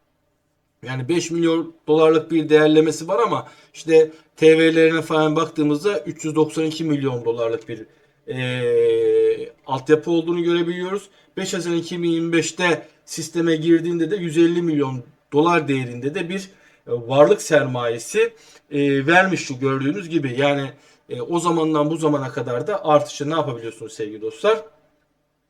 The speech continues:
Görebiliyorsunuz. Bunun yanında, e, tamamen kapsamlı bir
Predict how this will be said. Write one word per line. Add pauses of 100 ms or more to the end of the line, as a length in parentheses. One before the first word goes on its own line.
(280)
Görebiliyorsunuz. (400)
Bunun
yanında, (220)
e,
tamamen
kapsamlı
bir